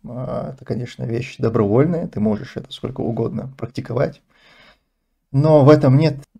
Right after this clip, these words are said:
никакой серьезной аргументации. Это лишь твое допущение. Может быть, было бы вот так. Все может быть. Мы не знаем, как было, но мы знаем, как, а, как было.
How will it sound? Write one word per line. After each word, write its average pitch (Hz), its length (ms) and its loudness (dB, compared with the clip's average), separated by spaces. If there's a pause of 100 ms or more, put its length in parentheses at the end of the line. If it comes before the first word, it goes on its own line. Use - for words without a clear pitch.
(160)
никакой 127 800 0
серьезной 117 400 0
аргументации. 107 640 -4 (200)
Это 185 160 -2
лишь 185 200 -2
твое 139 240 2
допущение. - 600 -2 (800)
Может 120 400 0
быть, 139 220 -4
было 110 300 0
бы 95 100 -8
вот - 200 -10
так. - 240 -8
Все - 180 -10
может 123 320 -2
быть. - 240 -12
Мы 131 80 2
не 147 80 0
знаем, 151 240 0
как 113 180 0
было, 113 240 0 (300)
но 127 400 -2
мы 131 100 6
знаем, 127 320 2
как, 113 400 -6 (640)
а, 110 220 -8
как 117 320 -4
было. 117 420 4